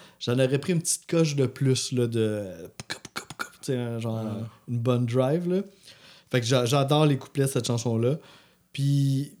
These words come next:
Speaker 1: puis c'est une des chansons aussi, je trouve, qui a peut-être un refrain plus significatif, là, un peu. Je peux pas dire que c'est mon, tu sais, c'est, genre, je suis en amour avec le refrain, mais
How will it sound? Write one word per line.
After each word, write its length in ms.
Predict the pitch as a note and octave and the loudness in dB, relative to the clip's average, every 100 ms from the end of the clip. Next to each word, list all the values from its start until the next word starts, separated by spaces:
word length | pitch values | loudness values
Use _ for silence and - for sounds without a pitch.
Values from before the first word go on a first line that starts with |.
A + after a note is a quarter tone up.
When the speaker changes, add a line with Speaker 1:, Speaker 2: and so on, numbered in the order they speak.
| - | -6
Speaker 1:
puis 140 | D#3 | 0
c'est 160 | D#3 G3 | 4 4
une 100 | D#4 | 4
des 120 | B3+ | 2
chansons 220 | F3+ F3+ | 2 0
aussi, 200 | A3 - | 0 -2
je 80 | G#3+ | -4
trouve, 220 | F#3+ G3 | -4 -4
qui 100 | - | 0
a 60 | C#3 | 0
peut-être 240 | F3 F3+ | 0 0
un 160 | D#3 C3 | 2 2
refrain 680 | B2 B2+ B2+ - D#3 E3 | 2 0 -2 -6 -2 0
plus 220 | E3 - D#3+ | -2 -2 -2
significatif, 1300 | - C#3+ C3 - - C3+ A#2 - - E3 G#3+ - - | 0 0 -2 -4 -2 -2 -2 -4 -2 -2 -4 -10 -4
là, 140 | G#3+ | -2
un 140 | A3 F3 | 0 -2
peu. 320 | - G3+ B3+ - - - - _ _ _ - - | -2 -2 -4 -14 -20 -20 -20 _ _ _ -20 -18
Je 80 | - | -6
peux 160 | - D#3+ | 0 4
pas 100 | A3 | 4
dire 140 | C4 | 4
que 80 | - | 2
c'est 100 | G#3 | 4
mon, 220 | F3+ E3 | 6 4
tu 180 | D#3 F#3+ | 2 0
sais, 60 | F#3+ | 0
c'est, 520 | - D3+ C#3+ - C#3+ | 0 -8 -10 -12 -2
genre, 240 | C#3+ C#3+ | 0 2
je 60 | C3+ | 0
suis 120 | - | -2
en 180 | C3 C3 | -2 0
amour 360 | C3 C3+ D3+ D#3+ | 0 0 2 2
avec 160 | C#3+ | 0
le 140 | C#3+ B2+ | 0 -2
refrain, 360 | B2+ E3 G3+ B3+ | -2 -4 -4 0
mais 540 | F#3 F#3 G3 G3+ G3 | 0 2 2 0 -4